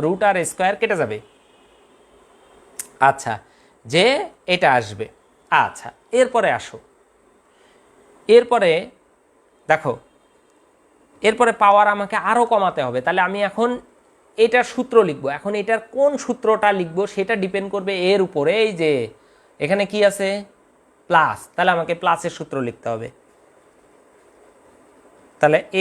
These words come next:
a plus b whole square minus two A B equal a square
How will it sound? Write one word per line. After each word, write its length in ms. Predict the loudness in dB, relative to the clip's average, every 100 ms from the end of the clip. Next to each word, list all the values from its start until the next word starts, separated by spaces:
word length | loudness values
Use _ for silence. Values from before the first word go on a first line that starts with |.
| 4
a 40 | 6 4 2
plus 260 | 2 2 2 -2
b 20 | -6 0
whole 200 | 0 -2
square 420 | -2 0 2 0 -2 0
minus 420 | 0 0 -2 -4 -10 -12
two 260 | -8 -8 -8 -10 -10 -2 0
A 40 | 2 2 -2
B 20 | -8 -12 -16 _ _ _ _ _ _ _ _ _ _ _ _ _ _ _ -20
equal 380 | 0 4 6 4 -2 -4
a 40 | -4
square 360 | -6 -4 -2 -2